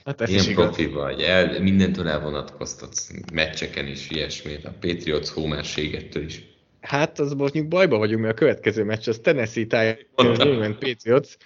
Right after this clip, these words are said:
Speaker 1: vasárnap este hétkor. Két nagyon hasonló színvilágú logó.
Speaker 2: Igen. Igen.
Speaker 1: Két olyan szempontból is hasonló, hogy nagyon sok minden történik rajta.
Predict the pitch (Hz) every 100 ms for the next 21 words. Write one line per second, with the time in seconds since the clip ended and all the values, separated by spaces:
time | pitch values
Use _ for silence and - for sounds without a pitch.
0 | _ - 135 151 117 107 110 117 - 110
1 | 127 107 - 110 - _ _ _ _ _
2 | _ _ _ _ _ _ _ _ - -
3 | 143 - 214 190 - 156 160 131 127 143
4 | 127 120 - 123 107 104 95 92 92 90
5 | 90 90 64 - _ _ _ _ _ _
6 | _ _ _ 95 76 53 - - - _
7 | _ _ _ - 92 - - - 165 170
8 | - 156 170 135 - 127 123 123 120 117
9 | - - - 131 - 113 104 110 113 110
10 | 120 117 131 123 110 - 117 117 107 107
11 | 104 110 98 98 92 90 95 82 82 82
12 | -